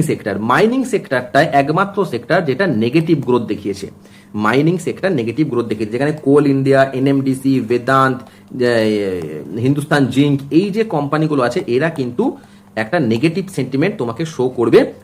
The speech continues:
কোনো সন্দেহ নেই এই রেজাল্টের পরে। এরপর আছে ম্যানুফ্যাকচারিং সেক্টর। ম্যানুফ্যাকচারিং সেক্টরের মধ্যে মোস্ট ইম্পর্টেন্ট হচ্ছে গ্রোথ রেটটা। ম্যানুফ্যাকচারিং সেক্টর এমন একটা সেক্টর যেটা কিন্তু ইউএস ট্যারিফ as well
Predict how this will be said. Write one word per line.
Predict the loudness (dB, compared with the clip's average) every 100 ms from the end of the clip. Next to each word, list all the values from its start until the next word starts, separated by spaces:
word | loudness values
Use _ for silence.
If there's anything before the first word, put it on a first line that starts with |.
| -8
কোনো | -6 -2
সন্দেহ | 0 2 4
নেই | 4 2 -6 0
এই | 0 2
রেজাল্টের | 0 0 -2 0 2
পরে। | 2 0 -10 -20 -4 0
এরপর | 2 2
আছে | 2 2
ম্যানুফ্যাকচারিং | 2 2 0 0 0 0
সেক্টর। | -2 -4 -2
ম্যানুফ্যাকচারিং | -2 -2 -2 -4 -4 -4
সেক্টরের | -4 -4 -2 -2
মধ্যে | -4 -4 -2
মোস্ট | 0 0 -4
ইম্পর্টেন্ট | -4 -4 -4
হচ্ছে | -4 -2
গ্রোথ | 0 0 2
রেটটা। | 0 2 2 0 -2 -16 -20 -4
ম্যানুফ্যাকচারিং | 2 2 2 2 0 0
সেক্টর | 0 2
এমন | 2 2
একটা | -2 -2
সেক্টর | -4 -2 0
যেটা | 0 -2
কিন্তু | 0 2
ইউএস | 2 0 0
ট্যারিফ | 4 4 4 0 -16 -20 -20 -20 -6 0 4
as | 8
well | 8